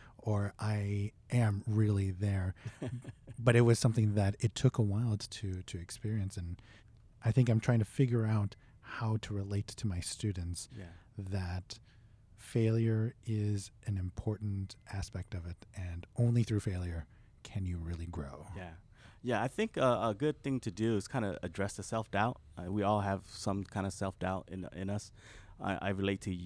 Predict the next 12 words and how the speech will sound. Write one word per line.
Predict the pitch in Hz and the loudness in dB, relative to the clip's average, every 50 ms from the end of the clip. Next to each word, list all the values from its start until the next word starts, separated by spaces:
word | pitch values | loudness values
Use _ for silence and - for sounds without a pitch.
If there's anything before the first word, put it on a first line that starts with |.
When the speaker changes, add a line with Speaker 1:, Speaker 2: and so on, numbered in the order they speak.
| 87 - - | -8 -8 -6
Speaker 2:
your | 87 90 90 87 - | -4 -4 -4 -4 -4
comment | - - 95 92 92 87 | -4 0 0 2 2 2
about | 85 90 92 - | 2 0 0 -2
the | 85 | -4
imposter | 87 85 - 90 90 - - 98 | -6 -4 -2 -4 -4 -4 -6 -8
syndrome. | - - 101 95 98 98 98 98 101 - | -6 -4 -4 -2 -2 -2 -2 -2 -4 -6
I | 85 87 | -8 -8
feel | - - 95 90 | -6 -4 -4 -2
that | 90 87 - | -2 -4 -4
almost | - 82 90 90 87 82 80 - - - - | -4 -6 -4 -4 -4 -6 -8 -12 -14 -10 -8
every | 87 87 87 90 85 | -6 -6 -6 -8 -8
time. | - - 85 85 85 87 80 80 | -8 -8 -6 -4 -4 -4 -6 -8